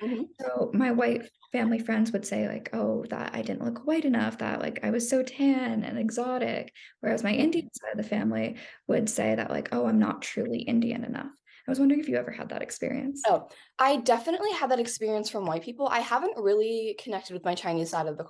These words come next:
Speaker 1: um, culture. I've had comments mostly from white people being both that I'm, you know, exotic or that I'm too white or not Chinese enough. Surprisingly, I would get comments like, "Well, you're not even really Chinese," which I would expect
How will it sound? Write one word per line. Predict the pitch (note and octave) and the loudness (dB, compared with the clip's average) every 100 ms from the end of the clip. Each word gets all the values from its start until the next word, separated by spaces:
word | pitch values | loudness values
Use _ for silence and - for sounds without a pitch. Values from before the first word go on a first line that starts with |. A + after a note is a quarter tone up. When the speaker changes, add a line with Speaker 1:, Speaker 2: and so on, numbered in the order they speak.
| - | -6
Speaker 1:
um, | D#3+ D3 D3+ | -4 -2 -2
culture. | D#3 E3+ B3 C4 - - - - | -4 -2 -4 -4 -8 -20 -20 0
I've | A3+ A3+ | 6 6
had | A3+ B3+ C4 C4 C4+ - | 6 4 4 4 -2 -10
comments | - A3 A3 G3 F3 - - - - _ | -2 0 2 0 -2 -6 -6 -6 -10 _
mostly | G#3 A3+ A#3 A3+ | 4 4 4 0
from | A3+ G3 | -2 -2
white | F3+ | -2
people | - G3+ F3+ E3 D#3+ - | -4 0 4 4 4 -2
being | F#3+ F3+ | -2 0
both | F#3 E3+ F3 - | 4 4 4 -4
that | E3 F3 - | -2 0 0
I'm, | D#3+ D3+ D3+ | -2 -4 -6
you | D#3 | -6
know, | D3+ | -4
exotic | D#3+ F3+ E3+ D#3 D3+ - | -4 0 2 4 2 0
or | D#3 D3 | -2 0
that | D3+ D3 | 0 -2
I'm | D3+ | -4
too | D3+ A3+ | -6 0
white | F3+ D#3 | 2 0
or | D#3 D#3 | -2 -4
not | D3 D3+ | -4 -8
Chinese | E3+ D3 D3+ | -8 -8 -4
enough. | D3 - - - | -4 -4 -18 -8
Surprisingly, | - A#3+ C#4+ E4 E4+ D#4 | -6 4 4 6 4 8
I | A3 | 8
would | A3 | 8
get | A3+ | 6
comments | - G3+ F#3+ F#3+ | 2 2 2 0
like, | F3 E3+ | 0 4
"Well, | F3+ | 4
you're | F3 | 4
not | F#3 F3+ | 2 2
even | F3+ F3 | 0 -4
really | E3+ E3+ D#3+ | -4 -2 -4
Chinese," | - E3+ D#3 D3+ C#3+ | -6 -6 -2 -2 2
which | D#3+ | 2
I | E3+ | 4
would | F3+ F3 | 4 4
expect | - - D#3 | -2 -2 -2